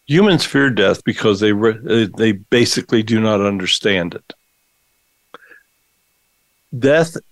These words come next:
is simply the beginning of another cycle of life. Many humans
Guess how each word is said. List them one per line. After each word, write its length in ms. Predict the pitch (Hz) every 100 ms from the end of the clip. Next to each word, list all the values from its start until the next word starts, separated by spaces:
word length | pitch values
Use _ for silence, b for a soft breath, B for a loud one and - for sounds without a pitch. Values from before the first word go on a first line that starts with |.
| _ _ _ -
is 160 | 123 -
simply 340 | 139 123 123
the 60 | 110
beginning 520 | 113 107 120 113 107
of 120 | 95
another 380 | 101 101 101 98
cycle 500 | - 98 95 92 87
of 140 | 82
life. 480 | 95 82 - - - _ _ _ _ _ _ _ _ _ B B B _ _ _
Many 260 | 127 160 196
humans 640 | - 151 127 120 117 -